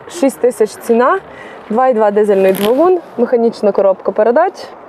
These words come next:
Так, номер телефону є, триста п'ятдесят дві тисячі пробіг. Тут затоноване,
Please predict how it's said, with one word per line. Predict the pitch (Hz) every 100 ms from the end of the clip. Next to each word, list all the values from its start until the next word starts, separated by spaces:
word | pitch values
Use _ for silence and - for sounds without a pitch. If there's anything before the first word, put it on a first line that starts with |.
| - - - - - - -
Так, | - -
номер | 233 247 220
телефону | 196 202 - 196 233
є, | 339
триста | 302 269 -
п'ятдесят | 247 208 226 202
дві | 202
тисячі | 214 208 208 -
пробіг. | - 220 240 359 - - - - - - - - - - - - - - - - - - - - - - - -
Тут | - 214
затоноване, | 208 208 226 302 311 302 294